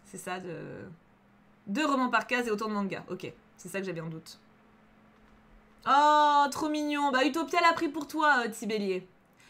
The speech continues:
Ah oui, mais attends, il y avait tout un truc particulier. Parce que c'est pour sa fille. Donc, à la limite, Tibélier, écris le message.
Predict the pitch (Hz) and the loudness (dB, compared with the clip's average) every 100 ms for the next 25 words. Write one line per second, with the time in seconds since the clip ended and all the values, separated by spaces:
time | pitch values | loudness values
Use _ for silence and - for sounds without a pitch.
0 | - 262 339 339 320 330 339 311 285 254 | 2 4 4 2 2 2 2 2 0 -2
1 | 302 311 302 262 294 277 262 269 277 277 | -2 -2 -2 -2 -2 -4 -4 -2 -2 -6
2 | - _ _ _ - 247 269 277 254 262 | -12 _ _ _ -12 -6 -4 -2 -4 -4
3 | 262 262 269 247 196 _ _ _ _ _ | -4 -4 -6 -6 -6 _ _ _ _ _
4 | _ _ _ _ _ _ _ _ _ _ | _ _ _ _ _ _ _ _ _ _
5 | _ _ _ _ _ _ _ _ _ _ | _ _ _ _ _ _ _ _ _ _
6 | _ _ _ _ - _ _ _ _ _ | _ _ _ _ -20 _ _ _ _ _
7 | _ _ - 240 285 285 285 311 349 - | _ _ -4 2 4 4 4 2 0 -2
8 | 285 285 277 330 311 269 330 320 294 294 | -2 0 2 2 2 0 0 2 2 -2
9 | - 311 330 285 | 0 2 2 -2